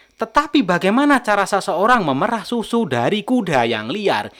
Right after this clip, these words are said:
Inilah yang saya maksud orang-orang tidak bisa menerima, atau saya katakan bahwa orang-orang mulai tidak berakal sehat ketika kita membicarakan susu kuda liar.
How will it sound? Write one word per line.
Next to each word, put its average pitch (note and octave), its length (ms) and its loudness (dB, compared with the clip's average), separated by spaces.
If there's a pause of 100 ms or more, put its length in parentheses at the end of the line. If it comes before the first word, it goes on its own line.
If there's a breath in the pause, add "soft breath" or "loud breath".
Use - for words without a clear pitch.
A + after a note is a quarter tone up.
(300 loud breath)
Inilah D#4 400 4
yang C3+ 240 -2
saya B2 240 0
maksud F#3 400 -4
orang-orang D#3+ 800 -2 (480 soft breath)
tidak F#3+ 320 -2
bisa F3+ 240 -2
menerima, G#3 800 0
atau E3 160 -6
saya C#3 240 -8
katakan G#2 400 -6
bahwa A#2+ 320 -4
orang-orang E3 560 0
mulai F3 240 -4
tidak C#3 240 -6
berakal C3 400 0
sehat F#3 320 -4
ketika D3+ 400 -8
kita D#3+ 240 -4
membicarakan C#3+ 560 -4
susu D#3 400 -6
kuda G#2+ 320 -2
liar. C3 400 -2